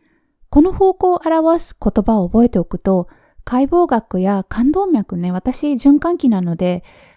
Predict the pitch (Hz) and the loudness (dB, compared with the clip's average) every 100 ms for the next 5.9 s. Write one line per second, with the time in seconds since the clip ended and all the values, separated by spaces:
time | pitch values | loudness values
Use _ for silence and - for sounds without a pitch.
0 | - 214 220 247 196 185 - 165 - _ | -2 2 4 2 0 -2 -4 -6 -6 _
1 | _ 185 165 - 196 185 202 - 262 269 | _ -6 -6 -6 -6 -4 -4 2 2 4
2 | 330 247 - 254 277 233 - 214 190 190 | 2 0 2 2 2 -2 0 0 0 0
3 | 262 247 208 233 208 196 185 190 - 175 | 2 2 0 -2 -2 -2 -2 -4 -4 -4
4 | 165 - 285 320 339 311 - - - 277 | -4 0 2 2 0 -2 -6 -14 -4 -2
5 | 330 294 226 226 - 190 180 202 190 | 2 2 2 -2 0 -2 0 0 0